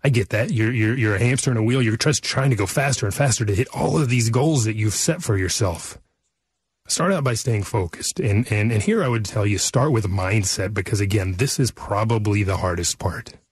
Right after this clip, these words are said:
Going through that mindset reset. So maybe you focus on that, let's say, in quarter one. Let's just take this from a, an annual perspective, quarter one. Resetting your mindset, digesting, reading, listening to, to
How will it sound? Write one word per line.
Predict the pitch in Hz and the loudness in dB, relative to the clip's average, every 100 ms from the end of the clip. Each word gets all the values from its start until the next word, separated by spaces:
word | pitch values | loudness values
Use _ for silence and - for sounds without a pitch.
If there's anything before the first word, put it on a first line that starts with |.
| _ _ _ _ _ _ _ _ _ - | _ _ _ _ _ _ _ _ _ -4
Going | 110 139 | 0 2
through | 127 123 110 | 2 2 2
that | 101 98 | 0 -2
mindset | 95 98 117 104 - 107 - | -2 0 0 0 -2 -2 0
reset. | 101 95 107 113 - - - - _ _ _ _ _ _ _ _ _ _ _ - - | -2 0 0 0 -2 -6 -12 -20 _ _ _ _ _ _ _ _ _ _ _ -18 -8
So | - | -2
maybe | 107 165 175 | 2 2 2
you | |
focus | 147 135 113 - | 2 0 0 0
on | 107 98 | 0 0
that, | 98 - | 0 0
let's | 110 | -2
say, | - 104 | 0 0
in | 90 | -2
quarter | - 104 101 | 0 0 0
one. | 90 90 85 - _ _ _ | -2 -4 -6 -12 _ _ _
Let's | 95 | -2
just | 101 - | 0 2
take | 104 | 0
this | - - | 0 0
from | 98 | 0
a, | 90 85 110 | 0 -2 -2
an | 95 | 0
annual | 107 101 98 | 2 2 0
perspective, | 92 98 - 98 87 98 | 0 -2 0 -2 -2 -4
quarter | - 113 104 | 0 0 0
one. | 90 87 87 - | 0 -2 -4 -2
Resetting | 131 - 123 120 | 0 2 2 4
your | 110 101 | 4 2
mindset, | 95 92 98 104 - - - - _ _ | 0 -2 0 0 -2 -8 -16 -20 _ _
digesting, | - 104 98 117 - 98 | -2 0 2 0 0 -2
reading, | 90 101 120 107 82 - _ _ _ | 0 2 2 0 -4 -14 _ _ _
listening | 127 151 - 113 90 | -2 0 2 0 0
to, | 85 101 87 | -2 0 0
to | - 101 | -2 -2